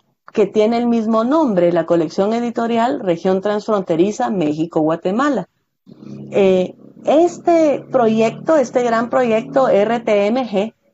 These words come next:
tiene una página web específica en donde hay una cantidad de material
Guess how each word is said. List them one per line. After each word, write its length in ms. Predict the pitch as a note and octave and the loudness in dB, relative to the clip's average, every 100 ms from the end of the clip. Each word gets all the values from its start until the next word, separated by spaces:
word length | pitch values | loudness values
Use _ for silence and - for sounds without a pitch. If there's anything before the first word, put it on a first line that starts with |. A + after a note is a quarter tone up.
| - | -2
tiene 260 | A#3 B3 | 0 2
una 280 | B3 B3 A#3+ | 0 -2 -2
página 500 | C4+ D4 C#4 A#3+ F#3 | -2 -2 0 0 0
web 340 | F#3+ C#4+ A3 - _ - | 2 0 -2 -8 _ -4
específica 960 | F#3 F3+ - F3 C#4+ B3+ F3+ - C#3 - _ _ - _ - | 0 0 -2 0 0 0 -4 -4 -8 -8 _ _ -20 _ 0
en 220 | B3 A#3+ | 2 4
donde 280 | A3 A3 A3+ | 2 2 2
hay 140 | B3+ | 2
una 260 | C4 C4+ C4+ | 2 0 0
cantidad 600 | C4 B3+ A#3 F#3 F3+ A3+ | -2 -2 -2 0 0 0
de 80 | B3 | -2
material 760 | A#3+ G#3 D#3+ E3 G3 A#3+ B3+ | -4 -4 -2 0 0 -2 -4